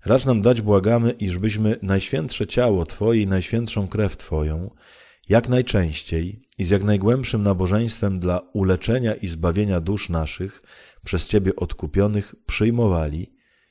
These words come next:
i świętością tegoż sakramentu przez boskie zasługi Twoje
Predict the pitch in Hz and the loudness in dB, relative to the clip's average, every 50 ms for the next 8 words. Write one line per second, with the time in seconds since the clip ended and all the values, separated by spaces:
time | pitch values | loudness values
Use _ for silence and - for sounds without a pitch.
0 | _ _ _ _ - 98 95 - - 101 95 87 - 117 107 - 101 87 78 - | _ _ _ _ -6 -4 -4 0 0 0 0 2 2 2 2 2 0 -2 0 -2
1 | 82 78 80 - - - 82 - 82 82 80 85 90 92 95 98 - 107 110 127 | -2 -2 -2 -2 -2 -4 -4 -2 -2 -2 0 0 0 0 -2 -4 -4 -4 -4 -4
2 | - - - - _ _ _ _ _ - - - 90 78 80 90 107 110 - - | -6 -12 -20 -20 _ _ _ _ _ -8 -4 -2 -2 0 2 2 2 2 0 0
3 | - 95 82 90 92 - - 110 107 95 82 80 76 - - - 92 92 98 101 | -2 0 0 0 0 0 0 -2 -2 -2 -2 -4 -6 -8 -4 -2 0 0 0 0
4 | 104 110 113 | 0 -2 -6